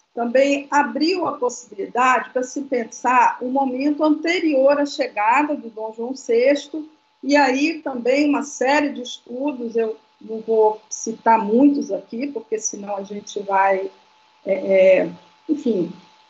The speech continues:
vai ficar um pouco monótono, mas é importante pensar também que o contexto da, da ilustração científica, a partir das reformas do Marquês de Pom-,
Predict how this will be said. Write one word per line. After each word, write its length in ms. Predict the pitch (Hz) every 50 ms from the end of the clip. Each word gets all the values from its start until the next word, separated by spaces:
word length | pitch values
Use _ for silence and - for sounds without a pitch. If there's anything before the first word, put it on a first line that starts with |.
| _ _ _ _ _ _ -
vai 180 | - 170 180 180
ficar 520 | - - - 208 208 202 196 180 - -
um 280 | - - - 185 190 -
pouco 280 | - 202 190 185 - 220
monótono, 720 | 202 208 196 196 196 196 233 277 285 277 277 277 233 220 214
mas 280 | 226 233 247 254 262
é 80 | 294 277
importante 540 | 277 262 262 247 247 - - 262 269 262 -
pensar 540 | - 302 330 330 - - 277 285 277 277 285
também 320 | 277 254 233 233 254 254
que 80 | - 240
o 40 |
contexto 640 | 233 - 247 240 233 - - 262 294 330 320 - -
da, 160 | - 247 262 262 262 254 262 - - -
da 140 | 226 226 233
ilustração 800 | 247 247 277 339 381 - - - 285 277 269 - - 247 240
científica, 800 | 233 - - 208 190 - - - 240 262 294 302 285 294 - 233
a 20 | 226
partir 300 | - 226 226 - - 226
das 180 | 208 214 -
reformas 600 | 233 233 220 - - - 202 196 214 220 202 196 196 - _ -
do 80 | 220 220
Marquês 420 | 220 196 196 - - 208 190 185
de 60 | 185
Pom-, 320 | 180 - - 175 175 175